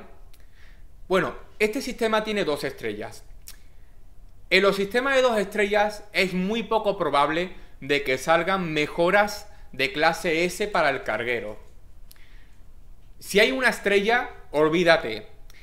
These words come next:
Si hay tres estrellas, es más probable. ¿Qué pasa, Hunter? Es más probable de que, eh, salgan las mejoras clase S para los cargueros, ¿vale? Como estoy en un sistema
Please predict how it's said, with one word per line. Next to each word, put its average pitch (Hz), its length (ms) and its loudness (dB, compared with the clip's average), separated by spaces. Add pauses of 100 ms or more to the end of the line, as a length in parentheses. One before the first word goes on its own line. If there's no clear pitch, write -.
(220)
Si - 160 0
hay 254 160 4
tres 262 240 -4
estrellas, 202 680 2
es 180 200 0
más 190 220 0
probable. 165 560 2 (580)
¿Qué 156 80 -6
pasa, 135 280 -6
Hunter? 190 380 -6 (1300)
Es 180 140 4
más 226 160 4
probable 196 600 4 (520)
de 185 320 2
que, 190 400 0 (320)
eh, 143 460 4
salgan 190 440 2 (160)
las 151 180 6
mejoras 160 480 0
clase 170 420 2
S 190 240 -2
para 151 220 4
los 127 160 0
cargueros, 120 460 0
¿vale? 139 240 2 (640)
Como 156 260 4
estoy 175 300 2
en 156 180 -2
un 156 80 -4
sistema 180 680 -2